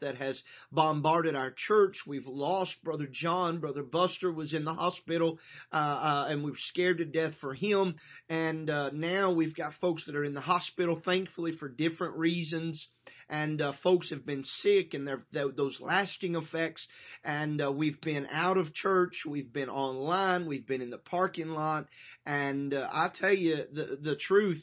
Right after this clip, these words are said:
we've been through a lot, but I want to encourage you tonight to keep <laughs> pressing on.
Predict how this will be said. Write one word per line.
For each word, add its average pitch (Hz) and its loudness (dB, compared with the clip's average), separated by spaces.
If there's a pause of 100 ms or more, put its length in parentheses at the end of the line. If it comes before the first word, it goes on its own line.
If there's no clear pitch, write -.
we've 151 2
been 208 0
through 190 4
a - 6
lot, 175 2
but 143 0
I 156 -2
want 185 4
to 170 0
encourage 170 0
you 170 -2
tonight 170 -2 (500)
to 175 -8
keep - -6 (260)
<laughs> - -20
pressing - -2 (460)
on. 196 2